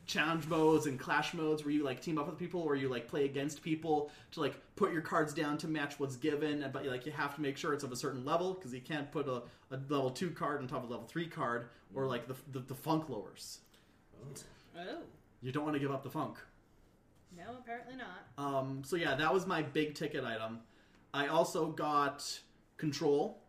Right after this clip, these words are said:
Speaker 3: Okay.
Speaker 1: for P S four. And I got Code of Princess E X for Switch. Um, th-, I was, still didn't get Digimon Next Order, which I was hoping for, but that's another thing I'll probably have to find online, 'cause it looks like they printed maybe seven copies of it,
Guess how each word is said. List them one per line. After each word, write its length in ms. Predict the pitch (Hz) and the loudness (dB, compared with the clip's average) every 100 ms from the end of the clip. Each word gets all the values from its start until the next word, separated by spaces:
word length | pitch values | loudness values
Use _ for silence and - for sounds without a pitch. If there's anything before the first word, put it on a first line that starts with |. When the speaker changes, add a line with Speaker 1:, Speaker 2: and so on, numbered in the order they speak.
| - - _ _ _ - | -20 -20 _ _ _ -12
Speaker 3:
Okay. 200 | 180 175 | -10 -6
Speaker 1:
for 540 | 139 135 123 120 131 131 | -2 0 0 -2 -6 -4
P 140 | 147 | -2
S 100 | 131 | -2
four. 300 | 139 127 123 - - - 135 | -2 -4 -4 -10 -20 -6 -2
And 100 | 139 | 0
I 60 | |
got 400 | 135 139 131 - | 0 0 0 -2
Code 160 | - 165 | -4 -2
of 80 | 165 | -2
Princess 440 | 190 170 170 165 175 | -2 -2 -4 -2 0
E 80 | 139 | 0
X 300 | 165 - - | -2 -8 -6
for 300 | 156 135 127 | -2 0 -2
Switch. 540 | 131 120 135 - - - - - - - | -4 -6 -6 -8 -10 -14 -20 -20 -20 -4
Um, 580 | 127 131 127 127 127 135 - - 170 | 0 2 0 -2 -6 -8 -14 -12 0
th-, 100 | 180 | 2
I 80 | 175 | 4
was, 120 | 180 | 2
still 200 | - 226 | 4 4
didn't 160 | 240 269 | 4 4
get 200 | 233 233 | 4 4
Digimon 680 | 220 208 208 202 214 220 208 | 2 0 2 2 0 -2 -4
Next 300 | 190 196 - | -2 -2 2
Order, 460 | 190 190 214 226 - 160 | 2 4 4 2 -6 -8
which 500 | 165 170 - - - - - - | -2 -2 -2 -6 -8 -10 -20 -10
I 120 | 151 156 | -2 0
was 200 | 151 147 | 0 2
hoping 320 | 190 196 190 | 2 2 0
for, 340 | - 190 196 | 2 4 4
but 320 | 165 175 - 156 | 2 -2 -2 0
that's 280 | 156 156 | 0 0
another 240 | 156 151 139 | -4 -4 -4
thing 140 | 147 | -4
I'll 60 | 131 | -4
probably 200 | 135 135 | -4 -4
have 100 | 127 | -6
to 60 | 135 | -6
find 260 | 139 127 | -6 -4
online, 480 | 127 123 123 127 127 | -4 -4 -4 -4 -4
'cause 100 | 135 | -6
it 80 | 131 | -4
looks 180 | 135 139 | -4 -2
like 140 | 127 | -4
they 100 | 131 | -4
printed 340 | - 151 151 | -2 -2 0
maybe 300 | 139 131 123 127 | -2 -2 -2 -4
seven 360 | - 139 143 | -2 0 0
copies 400 | 139 110 - 131 | 0 -2 -2 -4
of 100 | 143 | -6
it, 200 | 117 151 | -8 -6